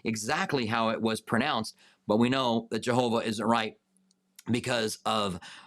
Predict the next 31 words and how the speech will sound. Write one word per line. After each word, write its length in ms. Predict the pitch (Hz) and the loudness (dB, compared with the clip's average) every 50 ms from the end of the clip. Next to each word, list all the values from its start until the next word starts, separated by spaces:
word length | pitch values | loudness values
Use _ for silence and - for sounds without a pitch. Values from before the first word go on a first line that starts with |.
| - | -10
uh, 240 | - - 98 98 92 | -4 -2 -2 0 0
the 160 | 95 92 104 | 0 0 -2
history 420 | 98 - 143 131 117 - - 113 104 | -2 -2 -2 -2 -2 -2 -2 -2 0
there. 280 | 98 107 104 104 104 | 0 0 0 0 0
And 120 | - 104 107 | 0 0 0
like 160 | 113 113 - | 0 0 -2
I 60 | 107 | -4
said, 240 | 104 - 123 104 95 - | -4 -4 -4 -4 -4 -2
all 100 | - 131 | -2 -2
you 80 | 131 120 | 0 0
gotta 160 | 117 110 107 | -2 -2 -2
do 240 | 95 95 101 90 85 - - - _ - | -2 -2 -2 -2 -4 -6 -12 -16 _ -4
is 140 | - 113 | -4 -2
spend 180 | - 139 127 113 | 0 0 0 2
a 80 | 107 104 | 2 2
little 320 | 117 123 131 147 143 139 | 2 4 4 4 4 2
bit 140 | 113 123 113 | 2 2 -2
of 100 | 107 - | -2 -2
time 420 | 120 110 104 104 104 101 98 101 - _ _ _ _ - | -2 0 0 0 0 -2 -4 -6 -8 _ _ _ _ -4
in 160 | - 120 113 | -2 0 2
research, 500 | 104 113 113 110 - - 110 104 98 - - | 4 2 2 0 0 2 2 2 2 0 -2
and 100 | 107 104 | -2 -2
you 60 | 104 | -2
find 280 | - - 117 117 110 104 | 0 0 0 0 0 0
out 140 | 107 107 - | -2 -2 -4
that 120 | - 80 - | -6 -6 -2
the 60 | 101 | 0
Masoretes 540 | 101 104 107 110 92 104 104 104 104 - - | 0 2 2 0 2 0 0 0 0 -2 -2
added 280 | 110 107 101 101 98 82 | -2 0 0 0 -2 -2
the 60 | 98 | -2
name, 400 | 92 98 98 98 98 98 98 90 | -2 -2 -2 -2 0 0 0 -2